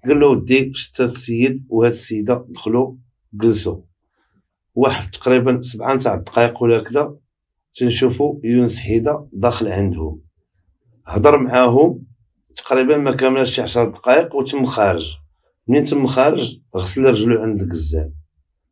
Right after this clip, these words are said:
فعلا مشى في حالاته هي. قال له الرئيس: "دابا بلا ما تكثر عليا تقول لي شفتو مع اثناش او شفتو مع كذا"، قال له: بغيت نعرف منين مشى يونس حيدة، "دخلتي،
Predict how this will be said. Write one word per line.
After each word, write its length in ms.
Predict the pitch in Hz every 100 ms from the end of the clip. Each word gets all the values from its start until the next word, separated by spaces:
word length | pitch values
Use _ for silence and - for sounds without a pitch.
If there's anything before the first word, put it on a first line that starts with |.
| _ _ _ _ _
فعلا 540 | - 139 113 143 165 - - -
مشى 280 | 113 156 147
في 160 | 135 117
حالاته 420 | 104 95 80 - _ _ -
هي. 340 | 104 139 160 - _ _ _ _ - _ _ _ _ _ _ _ - 117
قال 180 | 156
له 240 | 165 156 131
الرئيس: 680 | 117 147 160 160 - - -
"دابا 240 | 113 135
بلا 220 | 139 151
ما 100 | 175
تكثر 480 | 165 - - - 127
عليا 340 | 107 123 123 120
تقول 280 | 101 120
لي 100 | 113
شفتو 340 | 110 - - 123
مع 200 | 101 104
اثناش 800 | 95 - 117 117 123 123 120 -
او 120 | 120
شفتو 420 | 107 - - 117
مع 220 | 107 98 101
كذا"، 260 | - 120
قال 320 | 135 120 120
له: 240 | 156 175 - 95
بغيت 300 | 113 127 120
نعرف 460 | - 165 - - _ _ _ _ _ _ _ _ _ _ _ _ -
منين 200 | 131 165
مشى 180 | 151 147
يونس 400 | 135 139 127 -
حيدة، 420 | 123 135 185 -
"دخلتي، 600 | 107 - 131 127 170 -